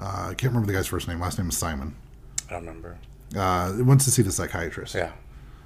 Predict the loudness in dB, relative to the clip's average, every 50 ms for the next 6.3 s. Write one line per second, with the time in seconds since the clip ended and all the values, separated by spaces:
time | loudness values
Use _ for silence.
0 | -20 -20 -18 -14 -6 -2 -2 0 0 0 0 2 4 6 6 6 6 8 10 10
1 | 10 10 8 2 -2 -4 0 2 2 4 4 2 2 2 4 8 8 10 10 8
2 | 8 8 10 8 8 8 8 6 6 4 4 6 6 8 8 6 4 2 2 2
3 | 2 2 6 6 6 8 8 8 8 8 8 8 6 4 -8 -16 -16 -18 -18 -18
4 | -16 -18 -18 -6 4 6 8 8 8 6 8 8 8 8 8 8 6 6 6 8
5 | 10 10 10 10 10 10 8 8 8 8 6 2 0 4 4 4 4 4 2 2
6 | 2 2 0 0 0 -2